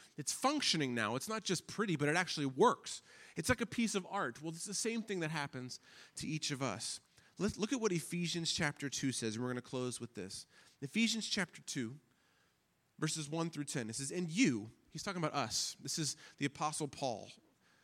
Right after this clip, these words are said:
He says, "You were dead in your trespasses and sins in which you previously lived according to the ways of this world." Think of that car, that beat-up car. "According to the ruler of the power of the air, the spirit now working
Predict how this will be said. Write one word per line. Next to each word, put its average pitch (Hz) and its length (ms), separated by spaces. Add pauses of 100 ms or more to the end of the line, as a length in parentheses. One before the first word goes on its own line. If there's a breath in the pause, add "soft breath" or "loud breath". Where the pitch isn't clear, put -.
(120 soft breath)
He - 60
says, 165 200
"You 277 120
were 262 100
dead 190 460
in 196 240
your 190 180
trespasses 131 840
and 123 100
sins 107 480 (340 loud breath)
in 147 100
which 160 200
you 156 80
previously 175 540
lived 135 280
according 139 380
to 120 60
the 131 60
ways 131 260
of 123 80
this 120 140
world." 120 220
Think 170 160
of 175 80
that 135 180
car, 107 480
that 120 240
beat-up 147 440
car. 98 460 (460 soft breath)
"According 196 420
to 185 80
the 175 60
ruler 175 400
of 139 100
the 143 60
power 147 420
of 131 80
the 131 180
air, 127 140
the 110 100
spirit 160 460
now 127 160
working 131 480